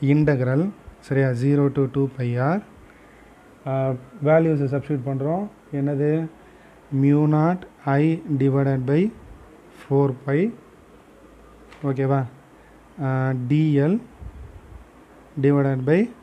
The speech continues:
ஆர் ஸ்கொயர் cos theta k cap. Cos theta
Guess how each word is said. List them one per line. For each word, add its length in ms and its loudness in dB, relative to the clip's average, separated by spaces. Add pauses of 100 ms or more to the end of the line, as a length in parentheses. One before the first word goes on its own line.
(320)
ஆர் 240 0
ஸ்கொயர் 540 0 (960)
cos 220 2 (120)
theta 440 -2 (380)
k 260 2
cap. 140 -6 (1120)
Cos 260 -4
theta 340 -2